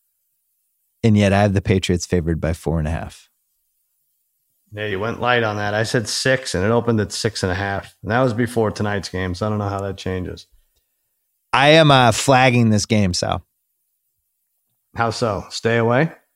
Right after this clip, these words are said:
Speaker 1: It's a stay away. Do not put the Pats in anything. I don't like
Speaker 2: Well,
Speaker 1: it.
Speaker 2: I was gonna ask you, so you seem to know the relationships well. How is this different from, aside from,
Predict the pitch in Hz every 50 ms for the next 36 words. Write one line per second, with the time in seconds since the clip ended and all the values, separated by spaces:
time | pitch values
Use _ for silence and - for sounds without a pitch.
0 | _ _ _ - 113 - - - 143 127 123 120 113 117 110 95 90 87 - _
1 | _ - 113 120 120 120 - - 131 117 - 117 - - 123 113 113 - - 113
2 | 107 107 104 104 95 - - 90 90 - - - _ _ _ _ _ _ _ _
3 | _ _ _ _ - _ - 127 120 117 113 107 127 120 - 127 131 135 127 147
4 | 165 156 147 151 151 143 - - 110 107 98 101 - 131 123 123 131 135 - -
5 | 156 143 139 135 135 131 123 120 120 120 120 131 135 139 131 - 110 101 - 104
6 | 90 82 - - - 85 80 85 - - _ - - 127 135 143 143 143 127 131
7 | 120 110 131 143 135 - - - 131 123 - - 117 107 92 - - 110 104 101
8 | 101 101 101 98 - - 117 107 - 131 120 117 107 - 113 107 101 -